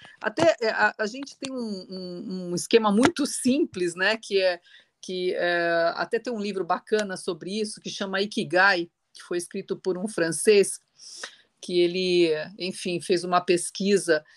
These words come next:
é, lá no Japão, numa ilha que tinha alta aí,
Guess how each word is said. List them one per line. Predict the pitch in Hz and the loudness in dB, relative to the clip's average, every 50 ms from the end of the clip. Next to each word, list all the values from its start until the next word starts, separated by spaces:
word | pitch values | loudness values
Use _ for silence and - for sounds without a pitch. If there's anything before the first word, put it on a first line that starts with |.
| - - _ _ | -20 -20 _ _
é, | - 170 170 170 170 165 160 160 160 156 | 2 4 4 4 4 4 2 2 0 0
lá | 165 180 208 247 | 0 0 0 0
no | 254 220 | -2 -2
Japão, | 196 196 175 - _ - 208 208 208 185 170 151 - _ _ - | -2 -4 -4 -4 _ -4 -4 -2 -2 -4 -6 -8 -12 _ _ -14
numa | 175 180 180 175 175 180 | -12 -8 0 2 2 2
ilha | 190 190 190 180 | 2 0 -2 -2
que | - - | -2 -8
tinha | - - - 185 170 175 180 | -14 -10 -8 -4 -2 0 2
alta | 190 202 214 208 214 - - 190 180 175 165 160 160 _ _ _ _ | 2 2 2 0 -2 0 2 2 4 4 2 -2 -6 _ _ _ _
aí, | - 165 165 165 175 175 175 175 170 165 160 156 | -14 -12 -12 -10 -10 -8 -8 -8 -8 -8 -10 -12